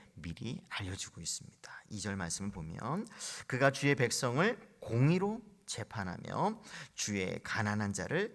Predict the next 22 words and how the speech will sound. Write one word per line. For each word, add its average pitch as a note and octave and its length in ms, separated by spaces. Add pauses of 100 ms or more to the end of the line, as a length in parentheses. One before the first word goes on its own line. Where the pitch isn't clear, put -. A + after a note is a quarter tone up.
(200)
정의로 - 760
재판하리니." F#2+ 1600 (160)
여기서 E3 260
그는 F#3+ 420
먼저, F#2+ 640 (360)
어, - 220
다윗의 G2 800 (200)
그런 F2 320
아들로서 F2+ 640
왕이라고 F2 1120
또 - 80
솔로몬이라고 B2+ 760
볼 F2+ 160
수가 C#2+ 400 (120)
있겠죠. - 520
인간의 G2 400
왕. E2 240 (300)
하지만 E3+ 320
궁극적인 D3 720
성취는 D#3 640 (260)
예수님을 A2+ 580
통해서 B2 640